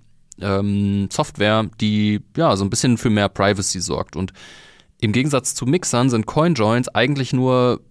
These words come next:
naja, eine Open-Source-Software, die genutzt werden kann von den Nutzerinnen und Nutzern, um, ähm, so Pools zu bilden. Ähm, bei Samurai hieß das Whirlpool, glaub ich. Und da schickst du deine U T X Os hin,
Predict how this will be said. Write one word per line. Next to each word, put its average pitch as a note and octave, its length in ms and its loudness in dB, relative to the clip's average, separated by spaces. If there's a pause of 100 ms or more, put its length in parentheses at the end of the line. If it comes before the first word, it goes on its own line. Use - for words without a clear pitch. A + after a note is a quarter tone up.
(420)
naja, B2 500 -2
eine A2+ 160 2
Open-Source-Software, A#2+ 1300 2
die A2 380 -4
genutzt A#2+ 400 0
werden G#2+ 240 4
kann B2 500 0
von A#2 500 0
den G#2+ 200 0
Nutzerinnen A2 460 0
und F#2+ 100 0
Nutzern, A2+ 500 0 (460)
um, A2+ 720 4
ähm, G2+ 560 0
so G#2 160 -2
Pools D3 500 2
zu A2+ 140 -2
bilden. A#2 640 2
Ähm, G2 280 0
bei F#2+ 260 0
Samurai G2+ 440 0
hieß G#2+ 200 -2
das - 500 -4 (120)
Whirlpool, G#2+ 720 0
glaub G2 280 0
ich. G#2 240 -4 (680)
Und F2+ 280 0
da F#2 100 4
schickst - 280 -4
du A2 40 -4
deine G2 300 2
U A2 40 -2
T F#2+ 200 0
X - 160 -2
Os G2+ 240 0
hin, G3 260 2